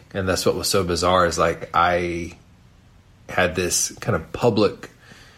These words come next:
image of this guy who's got it together. Um, I think there were always questions of just like, "Gosh, why is he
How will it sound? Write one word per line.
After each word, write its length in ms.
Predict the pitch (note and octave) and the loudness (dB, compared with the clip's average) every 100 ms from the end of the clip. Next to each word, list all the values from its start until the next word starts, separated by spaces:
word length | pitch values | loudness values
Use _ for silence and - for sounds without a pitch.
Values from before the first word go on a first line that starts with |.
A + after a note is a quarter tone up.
| - - - - - | -20 -20 -20 -20 -2
image 560 | C3+ D#3 F#2 F2 - - - | 2 4 2 0 -2 -2 2
of 340 | G2 F2+ E2 | 4 2 0
this 160 | F#2+ - | -4 0
guy 220 | G2 F#2 | 2 2
who's 160 | G2 - | 0 2
got 200 | G2 F#2 | 2 2
it 160 | F2 - - | 0 -6 -6
together. 640 | F#2 G#2 G2+ F#2+ F2+ F2 - - | 2 4 6 4 2 -2 -10 -6
Um, 220 | G2+ F#2 | -2 0
I 60 | F#2+ | 0
think 200 | B2+ F#2+ | 0 2
there 100 | G2 | 4
were 120 | F2+ | 4
always 240 | F#2 F#2+ | 4 2
questions 400 | - G#2 - F2 | 2 2 2 -2
of 60 | F2 | -4
just 220 | - E2+ | -4 -2
like, 160 | F2 - | -2 -2
"Gosh, 280 | - G#2 - | -6 -6 -4
why 200 | A2 F3+ | -2 -2
is 240 | D3+ - | -2 -2
he 460 | - A2 A2 G#2 | 0 2 2 0